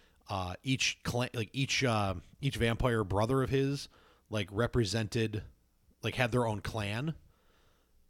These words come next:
that, like, they had a symbol for and stuff, and they, like, were further amalgamations of the type of vampire that their father was, quote unquote. Um,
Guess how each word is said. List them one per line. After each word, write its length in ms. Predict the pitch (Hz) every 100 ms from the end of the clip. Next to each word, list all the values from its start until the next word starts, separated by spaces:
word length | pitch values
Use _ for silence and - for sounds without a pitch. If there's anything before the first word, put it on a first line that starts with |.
| -
that, 260 | 104 117 113
like, 440 | 113 104 - - - _ _ _ _ _ _ - - _ - -
they 140 | 107 113
had 120 | 113
a 60 | -
symbol 360 | 151 147 139
for 280 | - 139 131
and 100 | 123
stuff, 300 | - 127 -
and 140 | 107
they, 340 | 107 104 101 98
like, 260 | 98 92 -
were 180 | 104 90
further 720 | - 131 123 120 113 110 101 - - - _ _ _ -
amalgamations 920 | 104 120 101 95 104 135 117 113 95
of 320 | 98 87 87
the 100 | 101
type 260 | - 110
of 120 | 104 92
vampire 480 | 110 107 113 110
that 220 | 101 95 -
their 200 | 90 85 _ - - - -
father 480 | - 98 104 117 120
was, 460 | 123 120 123 - -
quote 220 | 123 120
unquote. 420 | 120 - 131 - - - - - _ _
Um, 480 | 104 98 92 92